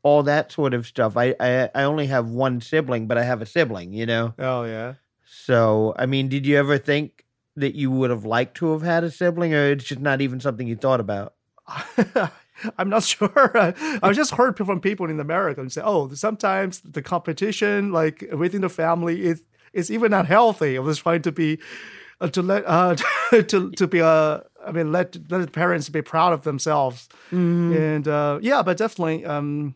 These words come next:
Speaker 2: like, I guess the only child are gonna be more lonely, um, when
Speaker 1: Mm-hmm.
Speaker 2: growing up, and, uh, there's education, less education about how to share with people and, uh,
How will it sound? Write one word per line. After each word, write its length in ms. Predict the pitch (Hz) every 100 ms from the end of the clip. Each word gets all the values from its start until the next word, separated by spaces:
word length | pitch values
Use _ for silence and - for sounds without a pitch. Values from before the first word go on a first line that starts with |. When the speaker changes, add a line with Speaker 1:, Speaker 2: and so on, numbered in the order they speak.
| -
Speaker 2:
like, 280 | 160 147 143 - 185 175 190 120
I 40 | 120
guess 260 | 131 143
the 100 | 160
only 240 | 165 170 156
child 260 | 160 156
are 40 | 143
gonna 160 | 135
be 120 | 127 123
more 240 | 139 160
lonely, 520 | 143 165 190 - - _ _ _ 170
um, 220 | 160 151
when 80 | 147
Speaker 1:
Mm-hmm. 80 |
Speaker 2:
growing 280 | 143 117 117
up, 300 | 120 123 117
and, 300 | 120 113 113
uh, 280 | 120 113 110 - _ _ _ _
there's 280 | 180 135 -
education, 720 | 147 151 143 160 151 156 143 -
less 260 | 165 180
education 520 | 151 135 - 147 147
about 280 | 131 131 123 120
how 180 | 139 135
to 100 | 127
share 320 | - 143 143
with 180 | 127 -
people 360 | 127 120 123
and, 180 | 120 117
uh, 140 | 113